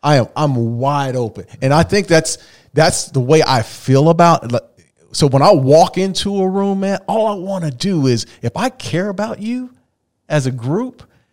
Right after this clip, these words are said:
or as, as an individual, I just wanna share love. Like,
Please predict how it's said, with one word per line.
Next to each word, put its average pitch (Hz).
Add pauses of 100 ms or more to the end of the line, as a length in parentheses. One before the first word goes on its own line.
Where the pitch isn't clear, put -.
(320)
or 143
as, 139
as 131
an 127
individual, 185
I 349
just -
wanna 262
share 170
love. 117 (140)
Like, 156